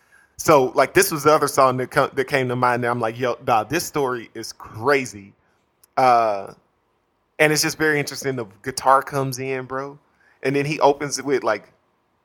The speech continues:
he, he says, so-, what does he open with? He says, uh,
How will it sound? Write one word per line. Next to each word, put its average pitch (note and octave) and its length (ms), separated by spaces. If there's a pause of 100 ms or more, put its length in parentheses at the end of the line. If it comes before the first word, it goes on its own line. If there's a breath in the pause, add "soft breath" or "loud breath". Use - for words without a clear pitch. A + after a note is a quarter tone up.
(160)
he, C3 260
he C3+ 160
says, E3+ 220
so-, - 160
what C#3+ 140
does D3+ 140
he C3 120
open G#2 300
with? F#2 240
He A#2 80
says, G#2+ 320
uh, G#2 400